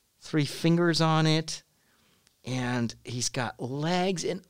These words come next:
all this is handmade. I mean, unbelievable. And it's so soft. Th-,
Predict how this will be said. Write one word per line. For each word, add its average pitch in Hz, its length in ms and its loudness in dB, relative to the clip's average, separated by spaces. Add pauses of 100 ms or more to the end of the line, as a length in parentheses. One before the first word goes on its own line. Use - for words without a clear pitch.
(140)
all 339 340 8
this 339 220 2
is 311 120 2
handmade. 349 840 4 (140)
I 311 140 2
mean, 349 260 2 (360)
unbelievable. 320 600 6
And 262 120 4
it's 247 200 2
so 302 360 12
soft. 277 840 6 (260)
Th-, 220 300 0